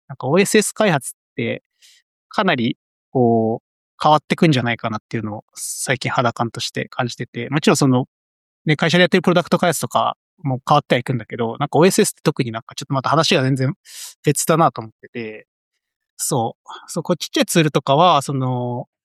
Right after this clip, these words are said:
もう各々が<laughs> 勝手に自分に、自分の手に馴染むものを、もうクロードコードとかで、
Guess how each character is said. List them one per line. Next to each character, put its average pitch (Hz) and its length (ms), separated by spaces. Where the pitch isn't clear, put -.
も 175 140
う 190 40
各 247 100
々 147 140
が 120 280
<laughs> - 260
勝 165 400
手 175 100
に 156 220
自 147 140
分 156 100
に、 156 140
自 151 100
分 156 80
の 151 120
手 170 100
に 143 100
馴 139 120
染 151 160
む 131 60
も 117 80
の 117 120
を、 135 300
も 131 200
う 127 40
ク - 100
ロ 147 80
ー - 20
ド 147 100
コ 151 120
ー - 40
ド 123 80
と - 200
か 117 100
で、 113 220